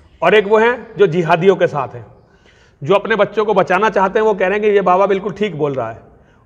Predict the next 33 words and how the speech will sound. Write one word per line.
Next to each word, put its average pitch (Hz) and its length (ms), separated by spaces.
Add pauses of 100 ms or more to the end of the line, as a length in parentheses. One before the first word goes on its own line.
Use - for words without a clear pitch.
और 156 100
जो 190 140
जिहादियों 160 460
के 208 100
साथ 190 160
हैं 208 100
वो 208 80
तो 202 100
जिहादियों 175 380
के 196 60
साथ 190 240
हैं, 190 180 (100)
उनकी 160 180
तो 175 100
कोई 185 100
बात 160 260
ही 180 60
नहीं 208 120
है। - 360 (1040)
तो 208 680
ये 170 200
मेरी 208 160
छोटी 175 300
सी 196 120
कहानी 160 380
है 160 120 (1200)
और 175 100
मेरी 214 200
कोई 233 120
बड़ी 214 180
महत्वाकांक्षा 190 680
नहीं 135 180
है। 107 120